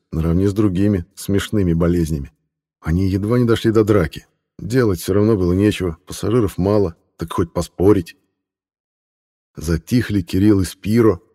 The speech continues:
Они вспоминали какую-то вечеринку и хвастались своими успехами на любовном поприще. Оба врали, и все это знали. Но почему не похвастаться, если нечего делать?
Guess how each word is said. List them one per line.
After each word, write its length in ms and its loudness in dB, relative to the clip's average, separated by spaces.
Они 220 -6
вспоминали 480 0
какую-то 360 -4
вечеринку 580 -2
и 40 -2
хвастались 540 -4
своими 320 0
успехами 560 -4
на 80 -2
любовном 400 0
поприще. 500 -6
Оба 220 -2
врали, 460 4
и 40 0
все 220 -2
это 180 -4
знали. 500 -2
Но 120 -8
почему 360 0
не 80 2
похвастаться, 760 -2
если 240 -2
нечего 380 -2
делать? 420 -6